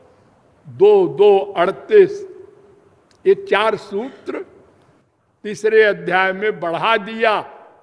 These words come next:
औरों से। और चौथे, अ, दूसरे अध्याय में और तीसरे अध्याय में भी एक सूत्र बढ़ा दिया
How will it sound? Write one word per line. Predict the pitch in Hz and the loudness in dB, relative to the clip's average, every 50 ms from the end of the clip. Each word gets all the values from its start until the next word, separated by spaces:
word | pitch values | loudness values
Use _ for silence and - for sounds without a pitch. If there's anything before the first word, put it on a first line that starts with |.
| _ _ - | _ _ -8
औरों | 196 180 190 202 208 196 196 190 185 175 | -4 -2 0 0 0 -2 -4 -6 -8 -10
से। | - - - 139 - - _ _ _ _ _ _ _ _ _ _ _ _ _ _ _ _ _ _ _ _ _ _ _ _ _ _ _ _ _ _ _ _ _ _ _ _ _ _ _ _ _ _ _ _ _ _ _ _ _ _ _ _ _ _ - | -12 -14 -16 -16 -16 -18 _ _ _ _ _ _ _ _ _ _ _ _ _ _ _ _ _ _ _ _ _ _ _ _ _ _ _ _ _ _ _ _ _ _ _ _ _ _ _ _ _ _ _ _ _ _ _ _ _ _ _ _ _ _ -6
और | 190 202 226 247 240 220 208 202 220 262 285 - - - - - | -4 0 0 2 2 2 2 0 -2 -4 -4 -8 -12 -18 -10 -6
चौथे, | 196 190 202 202 196 202 - 247 262 254 262 | -4 -2 -2 -2 -4 -6 -4 2 4 4 4
अ, | 269 - - - - - - - - - 185 190 185 180 170 165 - - _ _ _ _ - 156 | 2 0 -6 -16 -20 -20 -20 -20 -16 -10 -8 -8 -6 -8 -8 -12 -16 -20 _ _ _ _ -18 -16
दूसरे | 170 254 262 - - 269 311 285 | -14 -14 -14 -14 -14 -8 -4 -2
अध्याय | 269 247 233 208 202 208 180 190 196 190 180 | 0 0 -2 -2 -4 -4 -2 0 0 -2 -2
में | 170 165 160 151 139 - _ _ _ _ _ _ - | -6 -10 -12 -14 -14 -18 _ _ _ _ _ _ -8
और | 208 208 214 208 - - | -4 -4 -4 -4 -8 -14
तीसरे | 214 208 208 190 - 220 233 240 247 254 | -14 -12 -12 -10 -8 -4 0 2 2 2
अध्याय | 240 226 208 208 208 208 202 214 233 247 254 | 2 0 -4 -4 -2 0 0 2 2 0 -2
में | 262 269 269 277 285 285 | -2 -2 0 0 0 -2
भी | 294 285 277 | -6 -4 0
एक | 269 262 254 262 | 2 2 0 0
सूत्र | - - - 240 233 233 202 - - 214 | -4 -14 -16 -14 -14 -16 -16 -12 -10 -8
बढ़ा | 208 208 202 180 175 180 | -6 -6 -4 -4 -4 -4
दिया | 175 160 170 170 170 160 143 | -6 -8 -10 -10 -10 -10 -10